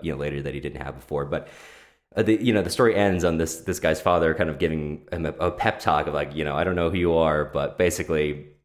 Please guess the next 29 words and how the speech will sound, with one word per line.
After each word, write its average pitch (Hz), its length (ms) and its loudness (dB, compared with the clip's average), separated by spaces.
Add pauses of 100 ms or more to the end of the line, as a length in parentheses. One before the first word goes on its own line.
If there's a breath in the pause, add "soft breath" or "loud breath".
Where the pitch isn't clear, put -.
(320)
you 87 120 -4
know, 73 140 -6
the 87 120 -2
longer 95 280 2
you 82 160 -2
stay 82 320 0
here, 76 540 -2 (500 loud breath)
you - 240 -6
know, 67 200 -4
you've 98 300 2
already 90 280 4
had 80 220 2
your 76 100 -4
summer. 73 360 -2
Let 71 260 -4
your, 73 340 -6
your, 76 200 -4 (340)
yourself 78 400 -2
from 76 80 -6
the 73 80 -4
past 71 480 -4 (220 soft breath)
have 78 180 0
it 71 120 -8
too. 71 560 -2 (180)
By 82 140 2
dwelling 78 440 0
here, 73 180 -2
you're 71 140 -6
gonna 71 240 -4